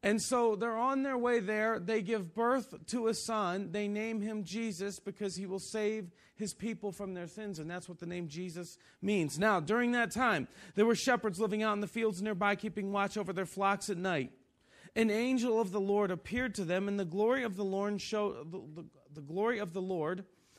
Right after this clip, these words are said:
shone around them, and they were terrified. But the angel said to them, "Do not be afraid. I bring you good news that will cause great joy for all people.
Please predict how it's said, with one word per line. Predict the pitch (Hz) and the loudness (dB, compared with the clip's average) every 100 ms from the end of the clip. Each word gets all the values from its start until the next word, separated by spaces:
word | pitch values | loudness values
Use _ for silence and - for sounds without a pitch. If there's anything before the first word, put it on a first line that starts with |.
| _ | _
shone | - - 220 214 | -6 0 2 2
around | 196 202 202 156 | 0 0 0 0
them, | 135 160 175 _ _ _ _ | -4 -6 -10 _ _ _ _
and | 202 202 | 0 2
they | 185 | 2
were | 180 | -2
terrified. | 180 208 190 - 127 - - _ _ _ _ _ _ _ 175 | -2 -2 -2 -2 -6 -6 -12 _ _ _ _ _ _ _ -2
But | 214 | -2
the | 233 208 | 0 0
angel | 262 302 285 277 | 2 2 0 -4
said | - 233 202 | -2 -2 -2
to | 196 165 | -2 -2
them, | 165 185 | -2 -2
"Do | 156 233 262 | -2 -2 0
not | 262 214 | -2 -2
be | 214 196 | -2 -4
afraid. | - 202 180 185 | -4 -2 0 2
I | 185 175 | 0 -2
bring | 196 202 | -2 -2
you | 196 165 143 _ | -2 -2 -6 _
good | 233 262 | -2 0
news | 240 214 143 - - - _ _ _ _ _ | 0 -2 -4 -6 -14 -18 _ _ _ _ _
that | 185 | 2
will | 196 190 | 2 -2
cause | 190 202 202 151 | -2 0 0 -4
great | 139 185 233 151 | -6 -2 -2 -4
joy | 160 202 196 190 | -4 -2 0 -2
for | - 170 | -4 -4
all | 139 175 220 | 0 2 2
people. | 226 220 220 - | -2 -8 -8 -10